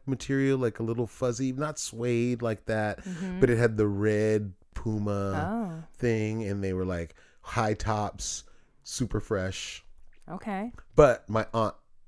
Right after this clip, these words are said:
Speaker 1: Connie is in the back, and she's got a cigarette, and she's smoking it.
Speaker 2: Yeah.
Speaker 1: That's the other thing that I notice about the, the picture. And us kids were just around, and
Speaker 2: Yeah.
Speaker 1: it was just,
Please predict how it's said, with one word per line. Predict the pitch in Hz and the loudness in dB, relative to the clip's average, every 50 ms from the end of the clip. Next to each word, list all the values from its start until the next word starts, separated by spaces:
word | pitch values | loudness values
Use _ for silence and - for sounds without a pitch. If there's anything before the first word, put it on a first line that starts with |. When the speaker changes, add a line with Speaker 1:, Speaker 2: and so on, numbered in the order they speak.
| - - - - _ - - | -20 -20 -20 -20 _ -10 -6
Speaker 1:
Connie | - 131 120 117 113 104 98 98 80 | -4 -2 0 0 0 0 -2 -2 -2
is | 95 95 85 | -2 -2 -2
in | 95 95 92 | -2 -2 -2
the | 92 | -2
back, | 87 101 95 85 76 - - - - | -2 0 0 0 -2 -4 -10 -14 -14
and | 82 82 | -14 -12
she's | - - 87 82 | -12 -10 -10 -8
got | - 87 82 78 | -6 -6 -6 -6
a | 76 | -6
cigarette, | - - 87 78 80 76 65 53 | -8 -8 -8 -8 -8 -8 -10 -12
and | 69 76 | -14 -14
she's | - - 76 - | -14 -14 -14 -14
smoking | - 80 69 - - - 58 50 | -12 -12 -14 -14 -14 -16 -20 -20
it. | - - _ _ _ _ | -20 -20 _ _ _ _
Speaker 2:
Yeah. | - 190 185 170 160 - | -8 -6 -6 -6 -6 -4
Speaker 1:
That's | - 95 92 - - | -4 -4 -4 -4 -6
the | - - - | -10 -6 -4
other | 95 95 80 82 78 | -4 -4 -2 -4 -6
thing | 76 - 80 73 73 67 | -6 -6 -8 -8 -8 -8
that | 64 67 | -8 -10
I | 65 64 | -10 -10
notice | 67 71 58 50 50 - - - | -10 -10 -12 -14 -14 -14 -14 -12
about | 78 69 67 60 57 - - | -12 -12 -12 -12 -14 -14 -14
the, | - 73 64 60 58 50 - - | -14 -12 -12 -12 -14 -16 -18 -18
the | - 80 | -16 -14
picture. | 78 - - 90 - - - 62 - - - - - - - - - - - | -10 -8 -8 -8 -10 -12 -16 -18 -20 -20 -20 -20 -20 -20 -20 -20 -14 -8 -4
And | 101 95 92 90 92 92 - | -2 0 0 0 -2 -2 -4
us | - 92 - | -4 -4 -4
kids | - - 123 117 113 101 90 | -2 0 0 0 2 0 0
were | 107 104 | -2 -2
just | 95 92 104 101 - 113 | -2 -2 -4 -4 -2 -2
around, | 104 95 95 101 117 127 117 95 87 85 | 0 0 2 2 2 0 0 -2 -4 -4
and | 87 85 | -6 -4
Speaker 2:
Yeah. | 90 92 87 | -4 -4 -4
Speaker 1:
it | 85 | -4
was | 85 82 | -4 -6
just, | - - 95 95 92 87 - - - - | -6 -6 -4 -4 -2 -2 -4 -8 -10 -14